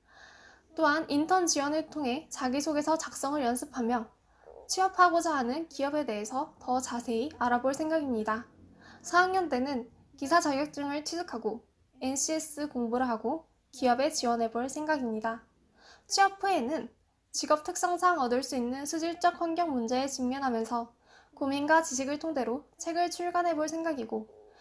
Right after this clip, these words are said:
다양한 환경 관련 봉사활동을 하고 또한 필요에 따라 대학원에 진학-, 진학할 생각입니다.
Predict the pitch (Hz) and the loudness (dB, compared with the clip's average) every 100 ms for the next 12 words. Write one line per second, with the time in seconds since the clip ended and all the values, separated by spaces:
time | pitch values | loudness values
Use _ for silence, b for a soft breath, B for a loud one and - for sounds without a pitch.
0 | B B - 262 277 330 339 359 359 370 | B B -2 0 2 2 2 2 2 2
1 | 302 247 262 277 - 320 - - 254 302 | 2 0 0 -4 -12 -16 -10 -2 0 2
2 | 294 285 277 285 262 247 349 - _ - | 2 0 -4 -4 -2 -2 -4 -8 _ -4
3 | 277 254 339 - 359 381 381 - 233 254 | 0 2 0 -6 -2 2 2 2 2 4
4 | 247 254 - 247 247 240 233 277 254 247 | 2 -2 -6 -2 -2 -2 -4 -4 -2 -2
5 | 240 - - 254 254 277 294 320 330 311 | -4 -12 -6 -4 -4 -6 -8 -4 -4 -4
6 | 233 214 226 | -4 -4 -4